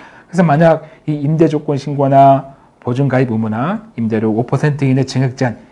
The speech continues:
이걸 지키지 않았을 때는 과태료가 부과되는 거고 죄가 무거울 때는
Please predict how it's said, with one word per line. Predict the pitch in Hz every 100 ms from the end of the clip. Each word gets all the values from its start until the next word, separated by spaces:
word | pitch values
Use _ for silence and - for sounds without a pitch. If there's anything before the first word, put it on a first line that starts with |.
| -
이걸 | 180 190 190
지키지 | - - 156
않았을 | 113 120 135 127
때는 | 131 185 233 - _ _
과태료가 | 123 123 120 117 120
부과되는 | - 131 120 110 113
거고 | 110 117 180 254 - - _
죄가 | 120 117
무거울 | 95 101 120 110
때는 | 117 160 233